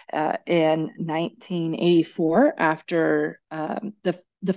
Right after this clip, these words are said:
Fabulous Fox opened back up. Uh, and then in twenty ten, she decided to bring the Teen Talent, uh, competition back to the Fox stage to get as many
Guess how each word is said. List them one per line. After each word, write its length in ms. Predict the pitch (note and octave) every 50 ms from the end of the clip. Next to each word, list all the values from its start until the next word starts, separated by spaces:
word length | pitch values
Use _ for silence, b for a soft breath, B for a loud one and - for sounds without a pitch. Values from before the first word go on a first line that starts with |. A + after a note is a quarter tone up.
| - _ _
Fabulous 360 | - E3 D#3+ D#3+ D3 C#3 C#3+
Fox 360 | - - D3 - - - - -
opened 360 | - E3 D#3+ D3+ D3 D3+ - -
back 280 | D3 C#3 C#3+ - -
up. 220 | A#2 - - - _ B B B B B B B B
Uh, 220 | - - E3 E3 -
and 340 | - - F#3+ F#3 F3+ F3+ F3
then 340 | F3 F3+ F3 E3+ F3+ F#3 F#3
in 380 | - - F3 F3+ E3+ E3+ F3+
twenty 400 | E3+ - - - F3 E3 F3+ A#3
ten, 560 | A3+ - - - F3 D#3+ D#3 F#3+ B3 C#4+ C#4 C4
she 400 | - - - - G#3 F#3 E3+ F3+
decided 800 | D#3+ F3+ E3+ - - - D#3+ D#3+ D#3 D#3+ F3 F#3+ F#3+ G#3+ G#3 F#3+ -
to 500 | - - F#3+ F3+ F3 F3 F3 F3 F3 - _ -
bring 480 | E3+ E3 D#3+ D#3 D#3 E3 E3+ F3 - - -
the 340 | - E3+ E3+ E3 D#3+ D#3+ E3
Teen 260 | E3 - F3 E3+ D#3+
Talent, 500 | - - D3+ D3+ D#3+ E3 E3 - - - b b b b b b b b b _ _ -
uh, 240 | D3 - - -
competition 720 | - - F#3+ F#3+ F3+ - G3 - - G#3 G3 G3+ G#3+ - - -
back 580 | E3+ - E3+ D#3 E3 G3 - - - - - - _ _ _ _ _ _ _ _ _ _ _ -
to 100 | - A3+
the 100 | G3 F#3+
Fox 380 | F#3+ - F3+ F3+ F#3+ - - -
stage 580 | - - F3+ E3+ F3+ G#3 D#4 E4 - - - -
to 100 | - F3
get 180 | E3 F#3 F3+
as 220 | F3+ F3+ E3+ D#3+ F#3
many 500 | F#3 F#3+ F#3 F#3 F#3+ G3 G3 F#3+ -